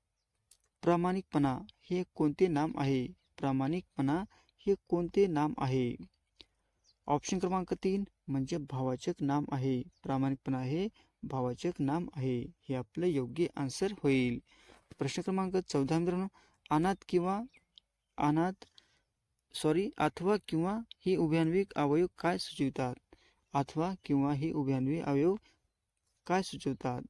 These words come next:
ऑप्शन क्रमांक एक म्हणजे विकल्प सुचवितात. काय सुचवितात? विकल्प. हे आपलं योग्य आन्सर होईल. प्रश्न क्रमांक पंधरा, मित्रांनो,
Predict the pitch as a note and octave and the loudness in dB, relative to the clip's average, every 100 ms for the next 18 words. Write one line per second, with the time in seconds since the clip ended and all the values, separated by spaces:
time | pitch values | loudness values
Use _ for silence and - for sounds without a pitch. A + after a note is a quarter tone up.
0 | _ _ _ _ _ _ _ _ _ C#3 | _ _ _ _ _ _ _ _ _ 0
1 | C#3+ G3+ F#3 F#3 F#3 - F#3+ - D3 C#3+ | 0 -2 -2 -2 -2 0 0 0 0 2
2 | D#3+ F3 C#3 - G3+ G3+ - G3+ - - | 2 0 0 2 0 0 -2 -4 -4 -6
3 | C3+ C3+ B2+ - C#3+ C3+ C#3+ E3+ G3 G3+ | -4 -4 -6 -4 -4 -4 -6 -4 -2 -2
4 | D3 C#3 - C#3 D#3+ C3 - _ C#3 C#3 | -2 -2 0 0 0 -4 -4 _ -6 -4
5 | B2+ - F3+ C3+ B2+ D3+ E3+ - B2+ - | -4 0 0 0 -2 -2 -2 -2 -6 -4
6 | F#3+ - C#3+ C3+ B2 - _ - _ _ | -4 2 4 4 2 -4 _ -20 _ _
7 | - C#3 - F3 F#3 F#3 E3+ F#3 - C#3 | -6 -4 -2 -2 0 0 -2 -2 2 2
8 | D3+ E3 F3+ F#3 | 2 0 0 -2